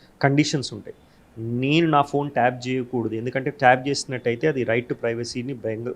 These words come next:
భగ్నం చేసినట్టే, నా ఫండమెంటల్ రైట్‌ని భగ్నం చేసినట్టు. ఎప్పుడు చేయాలి? దానికో పద్ధతి ఉంటది. ఈ, ఈ యొక్క చూసినట్టయితే, మన తెలంగాణలో జరిగిన ఫోన్ ట్యాపింగ్ చూసినట్టయితే, అది కేవలం రాజకీయ ప్రయోజనాల కోసమే చేసినట్టుంది. So, definitely it is an offence.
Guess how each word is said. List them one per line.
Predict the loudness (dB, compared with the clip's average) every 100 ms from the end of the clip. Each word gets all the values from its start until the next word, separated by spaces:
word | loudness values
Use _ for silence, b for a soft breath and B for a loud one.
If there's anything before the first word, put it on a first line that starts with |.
| -4
భగ్నం | -2 -2 -4
చేసినట్టే, | -6 -6 -6 -4
నా | -4
ఫండమెంటల్ | -6 -10 -8 -8 -8
రైట్‌ని | -10 -10 -12 -12
భగ్నం | -10 -12
చేసినట్టు. | -14 -10 -4
ఎప్పుడు | 2 2 4
చేయాలి? | 0 0 -6 -14 _ _ b b 0
దానికో | 0 2 0
పద్ధతి | 0 -2 -2 -4
ఉంటది. | -8 -12 -12 -6
ఈ, | -2 -2 -4 -10 -20 -20 -12 -8 -4
ఈ | -2 0 0
యొక్క | 2 0 0 0
చూసినట్టయితే, | 2 2 0 -2 -2
మన | -4 0
తెలంగాణలో | -2 0 -4 -4
జరిగిన | -4 -4 -6 -8
ఫోన్ | -8 -4
ట్యాపింగ్ | -4 -4 -8 -12
చూసినట్టయితే, | -14 -18 -14 -14 -14 -18 b b b -6
అది | -6
కేవలం | -6 _ -2 2 0 2
రాజకీయ | 2 2 -2 -4
ప్రయోజనాల | -2 -2 0 -4 -6 -6
కోసమే | -8 -8 -10 -6 -6
చేసినట్టుంది. | -6 -10 -12 -14 -14 -20 _ b b b b b _ -8
So, | -2 -2 0
definitely | -2 0 -2 0 -2 -2 -6 -14 -2
it | 0
is | 0
an | -2
offence. | -4 -6